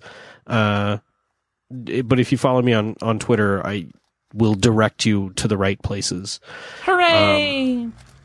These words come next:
Speaker 1: so for Full of Sith, uh, we would love to hear from you. If you wanna leave us a voicemail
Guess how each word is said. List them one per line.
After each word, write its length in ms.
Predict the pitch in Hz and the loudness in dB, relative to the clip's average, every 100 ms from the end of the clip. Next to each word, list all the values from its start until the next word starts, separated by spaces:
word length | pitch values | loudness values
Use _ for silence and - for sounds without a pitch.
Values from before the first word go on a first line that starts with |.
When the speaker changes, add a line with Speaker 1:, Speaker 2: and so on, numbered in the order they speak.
| _ _ _ - | _ _ _ -4
Speaker 1:
so 240 | - 175 | 2 2
for 140 | 139 156 | 4 2
Full 180 | - 151 | 4 2
of 100 | - | 2
Sith, 800 | - - 214 135 113 131 - - | 0 2 2 4 4 0 -8 -2
uh, 440 | 120 120 117 113 110 | 2 4 4 4 4
we 120 | 127 | 2
would 140 | 123 | 2
love 180 | 120 117 | 2 2
to 100 | 117 | 0
hear 160 | 117 120 | 0 0
from 180 | 135 | 0
you. 160 | 127 135 | 2 2
If 140 | 143 | 0
you 80 | 120 | 0
wanna 200 | 110 107 | 0 0
leave 180 | 110 110 | 0 0
us 120 | 107 | -2
a 60 | 104 | -2
voicemail 640 | 107 113 113 120 123 139 | 0 0 0 0 2 2